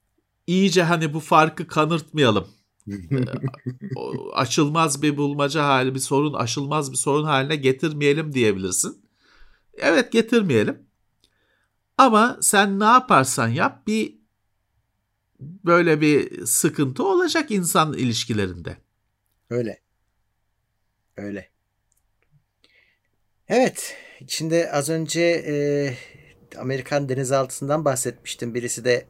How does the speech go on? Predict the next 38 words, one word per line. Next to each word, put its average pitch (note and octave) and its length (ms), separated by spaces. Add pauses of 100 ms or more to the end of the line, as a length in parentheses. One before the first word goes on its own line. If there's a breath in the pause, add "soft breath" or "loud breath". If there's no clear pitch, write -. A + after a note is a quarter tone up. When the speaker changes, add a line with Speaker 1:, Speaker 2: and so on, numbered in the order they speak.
Speaker 2:
izleyicimiz A2+ 560
yazmış, A#2 320
"Amerikan A#2 480
denizaltısı A2+ 500
orada A2+ 180
ne A2+ 140
arıyormuş?" A#2 400
diye. E3 200 (480 loud breath)
Şimdi D3 300
son D#3 280
günlerde D#3 420
takip D3+ 360
Speaker 1:
O E3 40
Speaker 2:
ediyorlarsa, F3 540
Speaker 1:
her - 60
yerde F2 460
dolanıyor. E2 460
Speaker 2:
e, C3 420 (340)
şöyle C#3+ 420
abi, B2+ 360 (160)
Çin'le D#3 500
Tayvan D#3 400
arasında C#3 840
bir, D#3+ 340
e, C3+ 400
böyle B2+ 200
s-, - 300
şey C#3 300
başladı. A2 440 (420 soft breath)
Uça-, D3 360
Çin D3 260
böyle C3+ 240
bilmem C#3 280
elli C#3 280
küsür C#3 260
tane C#3 220
uçağı B2+ 340
Çin, C3+ 220